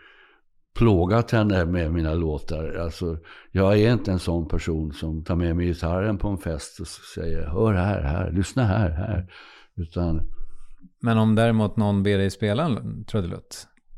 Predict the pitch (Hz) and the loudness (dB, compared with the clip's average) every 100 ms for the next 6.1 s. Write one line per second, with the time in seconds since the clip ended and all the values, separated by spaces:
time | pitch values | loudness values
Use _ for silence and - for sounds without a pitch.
0 | - 131 - 78 98 95 110 120 120 120 | -18 -12 -8 -2 0 2 2 2 2 0
1 | 101 135 147 - 123 - 127 - 123 - | -2 0 0 0 -4 -4 -6 -2 -2 0
2 | 131 135 - - 113 123 - 110 113 107 | 0 0 -4 -8 -6 -6 -6 -6 -4 -4
3 | 107 104 101 85 90 - 90 87 82 85 | -2 -2 -2 -4 -6 -8 -8 -6 -6 -6
4 | 85 82 82 - 92 95 98 101 90 131 | -6 -8 -10 -10 -4 2 4 4 4 2
5 | 95 107 139 - 73 - 71 69 73 80 | 2 2 0 -2 -4 -4 -6 -4 -4 -6